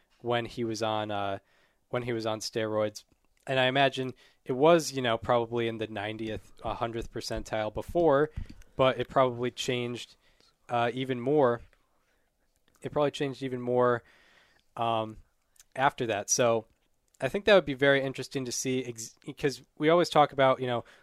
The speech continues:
what's the difference between steroids and,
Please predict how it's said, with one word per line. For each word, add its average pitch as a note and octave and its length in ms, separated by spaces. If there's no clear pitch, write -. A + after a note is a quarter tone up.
what's D3+ 220
the D3+ 80
difference C#3 340
between C3 320
steroids C3 640
and, A2+ 280